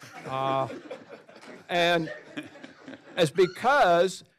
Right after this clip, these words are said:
they settled on a technology that was too expensive, a technology that we can't afford to maintain.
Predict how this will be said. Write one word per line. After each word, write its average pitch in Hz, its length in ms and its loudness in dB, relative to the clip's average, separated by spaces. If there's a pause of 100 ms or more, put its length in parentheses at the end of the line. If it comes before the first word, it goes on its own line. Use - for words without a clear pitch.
they 175 160 4
settled 226 580 2
on 185 480 0
a 190 140 2
technology 190 960 4
that 165 180 2
was 180 220 0
too 214 280 0
expensive, 196 720 0
a 127 60 -6
technology 180 800 0
that 175 160 -6
we 175 140 -2
can't 196 380 -2
afford 180 480 0
to 170 60 -6
maintain. 170 800 -2